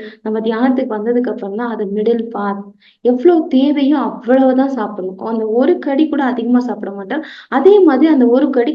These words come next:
குறைவாவும் சாப்பிட மாட்டேன். "எனக்கு வ-, வயிறுக்கு இன்னும் கொஞ்சம் தேவைப்படுது, எடுத்துட்டு வா" அப்படின்னுவாங்க. அது நைட்டு பத்து மணி ஆனாலும் சொல்லி அவ்வளோ, எவ்வளவு வேணுமோ அவ்வளோ சாப்பிடணும். அதிகமாவும் சாப்பிடக்கூடாது,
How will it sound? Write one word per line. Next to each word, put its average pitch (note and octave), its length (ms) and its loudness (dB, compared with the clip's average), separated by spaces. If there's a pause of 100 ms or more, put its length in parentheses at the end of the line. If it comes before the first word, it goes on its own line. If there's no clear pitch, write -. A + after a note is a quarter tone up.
(120)
குறைவாவும் D4 640 4
சாப்பிட G3 240 -2
மாட்டேன். D#3+ 340 -12 (540)
"எனக்கு G#3+ 300 -4 (200)
வ-, G3+ 320 -8
வயிறுக்கு C4 380 0
இன்னும் B3 200 0
கொஞ்சம் A3 240 -4
தேவைப்படுது, B3+ 480 2
எடுத்துட்டு G#3 400 -8
வா" F#3+ 80 -16 (340)
அப்படின்னுவாங்க. F#3 560 -8 (380)
அது A3 140 -6
நைட்டு A3+ 340 -2
பத்து G#3+ 280 -6
மணி B3 200 2
ஆனாலும் B3 520 2
சொல்லி G#3 360 0 (160)
அவ்வளோ, A3+ 260 0 (680)
எவ்வளவு E4 320 6
வேணுமோ E4+ 320 6
அவ்வளோ A#3+ 400 2
சாப்பிடணும். F#3+ 520 -8
அதிகமாவும் D4+ 680 4
சாப்பிடக்கூடாது, B3 580 -2